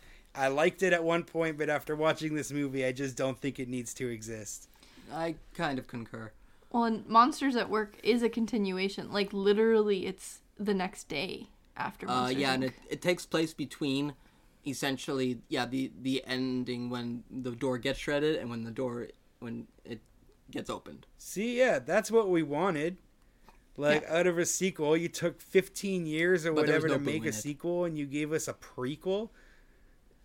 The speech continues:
Speaker 1: that was, like, all right, but
Speaker 2: Mm-hmm.
Speaker 1: really, that is not the story anybody wanted coming out of this movie.
Speaker 2: Yeah, I kind of concur with that.
Speaker 3: I
Speaker 1: Yeah.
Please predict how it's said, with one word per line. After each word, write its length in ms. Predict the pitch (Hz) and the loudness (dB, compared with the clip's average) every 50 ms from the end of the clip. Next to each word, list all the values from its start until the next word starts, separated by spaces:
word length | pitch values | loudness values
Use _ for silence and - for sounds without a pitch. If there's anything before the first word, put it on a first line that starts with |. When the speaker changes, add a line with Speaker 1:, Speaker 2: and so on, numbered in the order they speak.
| _ - | _ 0
Speaker 1:
that 320 | - 165 170 160 160 - - | 2 2 4 2 0 -4 0
was, 320 | 180 208 226 214 175 165 | 4 6 6 6 4 2
like, 300 | 202 214 214 208 190 - - - - | 4 6 6 6 4 0 -6 -2 2
all 200 | 208 226 196 160 | 4 4 6 4
right, 460 | 139 139 156 180 160 131 135 139 - - - - - - - 127 113 - | 4 4 4 4 4 4 2 0 -2 -8 -18 -20 -20 -20 -20 -20 -14 -10
but 300 | 143 147 139 135 131 123 - - - - _ - | -6 -4 -2 -2 -4 -6 -8 -16 -20 -20 _ -8
Speaker 2:
Mm-hmm. 160 | 139 143 143 | -4 -2 0
Speaker 1:
really, 580 | 156 170 160 147 131 127 123 123 123 120 117 120 _ - - - - - | 2 2 4 2 2 0 -2 -2 -4 -6 -8 -10 _ -20 -20 -20 -4 0
that 140 | 175 190 190 | 4 4 6
is 160 | 185 156 127 | 4 4 2
not 720 | 139 151 156 151 160 165 165 165 170 170 160 160 - - | -2 -4 -4 -4 -2 -2 2 4 6 6 6 4 2 -2
the 80 | 147 147 | -6 -6
story 560 | 131 - - - - 151 151 147 143 139 139 143 | -4 -4 -4 -2 -2 -2 0 0 0 0 -2 -2
anybody 480 | 143 135 139 143 139 127 135 135 135 131 | -4 -4 -4 -4 -2 -2 -2 -2 -2 -2
wanted 420 | 131 131 131 131 131 127 127 120 117 | -2 -4 -4 -4 -4 -4 -6 -8 -8
coming 320 | - 131 123 123 120 120 | -8 -6 -6 -6 -6 -6
out 120 | 120 120 117 | -4 -4 -6
of 120 | 117 110 | -6 -8
this 200 | 117 117 - - | -8 -10 -8 -8
movie. 420 | 120 117 113 101 104 104 98 101 - - - - - - - - - - - - - - - - - - - - - | -8 -8 -8 -10 -12 -14 -14 -16 -20 -20 -20 -20 -20 -20 -20 -20 -20 -20 -20 -20 -20 -20 -20 -20 -20 -20 -20 -14 -10
Speaker 2:
Yeah, 420 | 131 135 139 139 139 143 143 139 - - - | -6 -2 0 2 2 4 2 2 -2 -4 -6
I 160 | 143 147 143 | -4 -4 -4
kind 260 | - 160 156 143 135 | -4 -4 -4 -4 -4
of 80 | 127 - | -6 -8
concur 360 | - 127 113 - - 127 113 | -10 -12 -12 -10 -12 -10 -10
with 160 | 113 113 - | -10 -12 -12
that. 220 | - 240 240 233 - - - - - - - - - | -12 -14 -14 -14 -16 -20 -20 -20 -20 -20 -20 0 6
Speaker 3:
I 220 | - 254 277 349 359 | 8 8 8 8 4
Speaker 1:
Yeah. 140 | - 214 | 0 -2